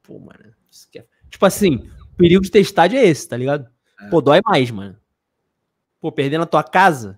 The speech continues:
Speaker 1: tipo assim, beleza que o Mineirão, né? Mas, porra, virou a casa do Cruzeiro e o Galo tem a casa dele. Pô, mano, é duro.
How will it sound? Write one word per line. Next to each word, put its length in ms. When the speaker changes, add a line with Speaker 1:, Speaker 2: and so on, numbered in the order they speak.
Speaker 1:
tipo 140
assim, 160
beleza 260
que 60
o 40
Mineirão, 540
né? 380
Mas, 260
porra, 320
virou 480
a 60
casa 240
do 80
Cruzeiro 540
e 100
o 60
Galo 540
tem 80
a 60
casa 180
dele. 160
Pô, 140
mano, 180
é 60
duro. 280